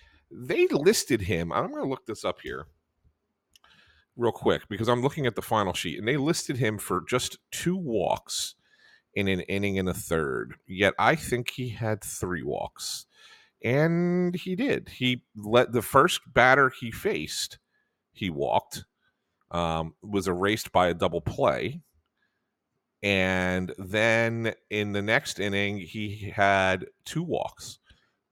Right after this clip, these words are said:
Uh, so he walked Arraez, Segura, and Stallings. And yet they have him listed for just two walks when, in fact, he had three. Um, so that's a, that's a mistake on the official score sheet that came, that the Phillies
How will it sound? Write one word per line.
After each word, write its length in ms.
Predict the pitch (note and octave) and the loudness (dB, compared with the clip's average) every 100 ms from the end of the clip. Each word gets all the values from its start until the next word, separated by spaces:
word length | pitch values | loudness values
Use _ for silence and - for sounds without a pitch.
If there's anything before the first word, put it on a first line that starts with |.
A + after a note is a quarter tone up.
| _ | _
Uh, 160 | E2+ E2 | -4 -2
so 120 | G#2 | 0
he 80 | A#2 | 2
walked 440 | A2 G#2+ G#2 - _ - | 8 8 8 -6 _ -2
Arraez, 760 | F#2+ G2 C3+ C3+ C3+ C3+ - | 6 8 8 6 2 -2 -10
Segura, 600 | - G#2 A#2+ C3 C3 B2+ - | -14 -2 2 4 4 2 -2
and 280 | - A#2+ E3 | -2 0 0
Stallings. 760 | - - D#3 C3+ C#2 - - - _ _ - _ _ _ | -4 2 4 4 0 -8 -12 -14 _ _ -20 _ _ _
And 160 | - G2 | -2 4
yet 220 | G#2+ - | 4 4
they 140 | A2+ | 2
have 260 | A2 A2+ A2 | 6 4 4
him 140 | A2+ | 2
listed 320 | G2 F#2+ G#2+ F#2 | 2 -2 -4 -8
for 120 | G#2+ | -4
just 320 | G2 F#2+ - | -2 -2 -4
two 140 | - D#3+ | -6 -2
walks 500 | C2 B1 - - F2+ | -2 -4 -6 -10 -6
when, 220 | D#2+ D#2 | -6 -4
in 140 | D#2+ | -4
fact, 360 | - A1+ C#2+ - | -4 -6 -8 -12
he 140 | - | -14
had 220 | - D2+ | -12 -12
three. 300 | - - - - - - - _ | -12 -12 -12 -16 -20 -20 -20 _
Um, 840 | E2 E2+ F2 E2+ E2+ E2+ E2+ E2 E2+ | 2 4 4 4 4 2 -2 -4 -6
so 120 | F#2 | 0
that's 220 | F#2+ - | 0 2
a, 180 | F#2+ D2 - _ | 0 0 -4 _
that's 220 | F2+ - | -2 0
a 40 | |
mistake 580 | D2+ D2+ - G2 - - - | -4 -4 0 0 0 -8 -10
on 160 | E2+ D#2 | -6 -6
the 80 | |
official 360 | C#2 - A#2+ C#3 | -6 -6 -6 -6
score 300 | - - A#2 | -8 -4 -4
sheet 240 | - - - | -4 -12 -14
that 120 | - | -14
came, 220 | - D2 | -4 -4
that 160 | F#2 E2+ | -2 -4
the 80 | - | -4
Phillies 420 | - - A#2 - | -8 -4 -4 -6